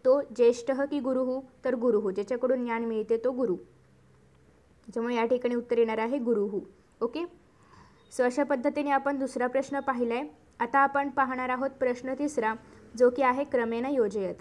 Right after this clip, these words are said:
आता आपण या ठिकाणी इथेच क्रम लावणार आहोत. तर पहिल्यांदा आपण हे सगळे वाक्य वाचून घेऊया आणि मग आपण त्यांचा योग्य क्रम ला-, लावणार आहोत. पहिला आहे,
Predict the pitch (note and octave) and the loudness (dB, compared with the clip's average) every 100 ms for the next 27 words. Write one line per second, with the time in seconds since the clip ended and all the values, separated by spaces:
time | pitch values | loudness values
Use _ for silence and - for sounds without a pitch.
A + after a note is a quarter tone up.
0 | - - - - A3+ C4 C4 C#4 C4 B3+ | -16 -20 -12 -4 0 2 2 0 0 -2
1 | C4 C4+ B3+ B3 B3+ - C#4+ C#4 C4 B3 | -2 -2 -2 0 -2 0 -2 0 0 -2
2 | A#3+ A#3+ A3+ C#4+ - - - - - - | -2 -2 0 -2 -2 -20 -20 -20 -20 -20
3 | - - B3+ C4+ C4+ C#4 D4 D4 D4 C#4+ | -10 0 2 2 2 0 2 2 2 -2
4 | D4 C#4+ C#4+ B3 A#3+ C#4 C4 B3+ B3+ B3+ | 0 0 2 2 0 2 2 2 -2 2
5 | B3 C4+ B3 B3 C4+ B3+ B3 C4 B3+ A3+ | 2 2 -2 -2 0 -2 -2 -4 -4 -4
6 | B3+ B3 A3 A#3+ A#3 A3+ B3+ A3+ - A3+ | 0 0 2 0 -2 -4 -2 -4 -2 -2
7 | G#3 F#3+ F#3 F#3+ F3+ - _ _ - B3+ | -2 -4 -4 -6 -8 -12 _ _ -4 -2
8 | B3+ C4 C4 C#4 | 2 2 2 -2